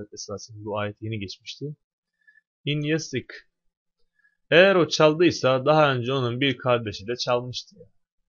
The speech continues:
İn yestek, eğer o çaldı ise. Ki kim o?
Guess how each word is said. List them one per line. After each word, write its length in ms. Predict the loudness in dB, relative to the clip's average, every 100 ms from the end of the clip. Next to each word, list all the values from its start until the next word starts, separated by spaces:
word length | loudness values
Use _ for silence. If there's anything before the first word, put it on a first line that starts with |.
| _ _ _ _
İn 180 | -4 -4
yestek, 480 | 0 -2 0 -6 -6 -2
eğer 220 | 0 0
o 160 | -2 -4
çaldı 440 | -2 -2 -2 -4
ise. 420 | -8 -10 -12 -14 _ _
Ki 140 | -12
kim 260 | -8 -4 -2
o? 240 | -4 -6